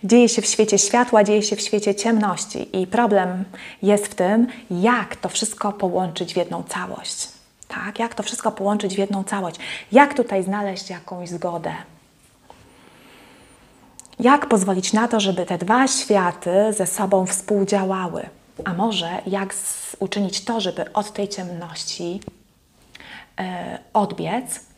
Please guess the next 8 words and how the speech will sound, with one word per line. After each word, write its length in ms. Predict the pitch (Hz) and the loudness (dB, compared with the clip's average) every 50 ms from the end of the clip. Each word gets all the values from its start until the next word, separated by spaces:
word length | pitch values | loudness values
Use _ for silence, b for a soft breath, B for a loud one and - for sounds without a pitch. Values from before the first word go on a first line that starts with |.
| B B B B B B B B - | B B B B B B B B -6
i 80 | 196 | -6
przeistoczyć 800 | - - - 202 - 190 - - - 208 202 - 202 196 - - | -4 -4 -4 -2 -2 -4 -4 -4 -4 -4 -4 -4 -4 -4 -6 -6
ją 180 | 190 185 190 180 | -6 -6 -6 -6
w 80 | - | -8
światło? 600 | - - - 196 190 185 - - 196 175 165 B B B B - | -8 -8 -6 -6 -8 -8 -8 -6 -6 -6 -6 B B B B 2
Jak 300 | 196 220 269 277 262 233 | 6 6 8 8 6 4
zobaczyć 680 | - 208 185 175 202 202 214 208 - - 185 175 175 | 2 0 0 0 0 -2 -2 -2 -4 -6 -6 -6 -6
dar 460 | 165 - 196 190 180 165 170 202 247 | -4 -2 -2 -2 -2 -4 -4 -4 -4